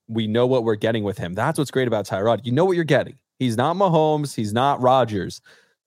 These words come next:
but he's also not one of these bottom of the barrel backup quarterbacks. He's a guy who can go out there and win games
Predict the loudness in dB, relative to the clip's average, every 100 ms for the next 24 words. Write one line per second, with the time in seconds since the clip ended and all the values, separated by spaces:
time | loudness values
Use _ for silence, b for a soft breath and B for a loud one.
0 | _ 0 2 2 2 2 2 0 0 0
1 | 0 0 -2 -4 -4 -2 0 0 0 -2
2 | 0 2 2 0 0 -2 -2 0 0 0
3 | -2 -4 b b _ -6 -4 0 2 2
4 | 0 0 0 2 2 0 0 0 0 -2
5 | -2 -4 -6